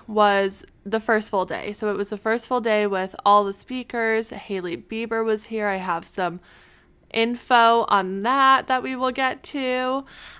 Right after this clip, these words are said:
Um, but everyone was here. And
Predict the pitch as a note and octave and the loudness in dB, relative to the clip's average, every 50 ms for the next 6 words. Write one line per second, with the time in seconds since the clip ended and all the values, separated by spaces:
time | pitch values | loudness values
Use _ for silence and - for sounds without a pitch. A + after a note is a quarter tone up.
0 | - _ - - A#3 A3+ A3+ A3 G#3+ G#3 G#3 - - - G#3 - A#3 A3 G#3+ G#3 | -14 _ 0 4 4 6 6 4 4 2 0 -4 -8 -4 2 6 6 8 8 6
1 | F#3 - - - G#3 G#3+ G#3 A3+ A#3+ B3 C4 C4+ C4+ C4+ - A#3 G#3+ G#3 G3+ G3 | 4 0 0 2 2 2 2 2 0 0 -2 -4 -6 -4 -2 0 0 2 2 0
2 | G3+ - - - G3+ G3+ G3 G3 G3 F#3+ F#3 F#3 F#3 G3 G3 - - | 0 -2 -4 -4 -2 -2 0 0 0 0 -2 -2 -4 -6 -8 -10 -14